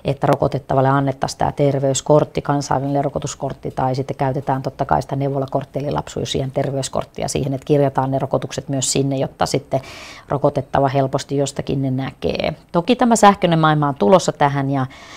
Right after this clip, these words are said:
ja tota, myöhemmin sitten mahdollistuu se, että ihminen aina vaan entistä paremmin löytää omat, omat rokotustietonsa esimerkiksi vaikka sieltä potilastiedon arkistosta, kanta-arkistopalveluista.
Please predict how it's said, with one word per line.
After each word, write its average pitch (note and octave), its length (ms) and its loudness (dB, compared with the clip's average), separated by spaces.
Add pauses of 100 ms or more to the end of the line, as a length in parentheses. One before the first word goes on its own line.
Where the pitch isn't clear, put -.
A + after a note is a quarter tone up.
(140)
ja C#3+ 200 2
tota, C3+ 540 2 (280)
myöhemmin D3 580 4
sitten C3+ 280 -2
mahdollistuu C3+ 580 -2
se, C3+ 160 0
että B2+ 200 -6
ihminen B2+ 500 -4 (520)
aina C#3 220 0
vaan C#3 160 2
entistä C3+ 340 0
paremmin C3 400 2
löytää C3 380 -2
omat, C#3 400 -4
omat D3 260 -2
rokotustietonsa - 760 -6
esimerkiksi - 340 -6
vaikka - 200 -6
sieltä - 300 -8 (720)
potilastiedon C#3 560 -2
arkistosta, - 560 -6
kanta-arkistopalveluista. - 1600 -6